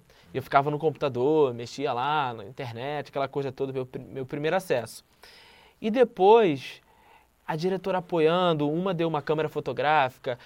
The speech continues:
aí a outra diretora pegou um computador velho que tinha e fez uma doação.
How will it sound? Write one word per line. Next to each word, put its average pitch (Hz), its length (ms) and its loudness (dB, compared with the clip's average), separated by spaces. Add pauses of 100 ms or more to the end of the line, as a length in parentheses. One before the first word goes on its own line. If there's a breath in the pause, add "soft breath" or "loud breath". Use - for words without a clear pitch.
(140 loud breath)
aí 139 140 0
a 151 40 6
outra 170 200 2
diretora 160 400 2
pegou 156 300 0
um 156 300 -4
computador 147 1120 -2
velho 139 540 0
que 135 100 -12
tinha 160 440 -8
e 127 100 -6
fez 147 260 -4
uma 147 140 -6
doação. 147 500 -6